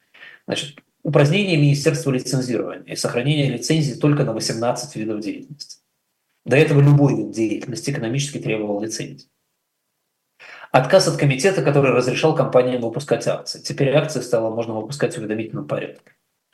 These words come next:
Создание агентства по регулированию рынков капитала, разрешение иностранцам покупать торгуемые индийские акции,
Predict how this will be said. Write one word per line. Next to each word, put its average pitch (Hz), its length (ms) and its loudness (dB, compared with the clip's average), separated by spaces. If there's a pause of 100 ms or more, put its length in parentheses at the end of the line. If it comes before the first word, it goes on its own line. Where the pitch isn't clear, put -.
(380)
Создание 165 480 6
агентства 143 380 2
по 131 80 0
регулированию 127 560 2
рынков 139 300 -4
капитала, 107 520 -2
разрешение 135 560 2
иностранцам 143 520 0
покупать 131 400 0
торгуемые 110 540 -2
индийские 107 440 -4
акции, 151 420 0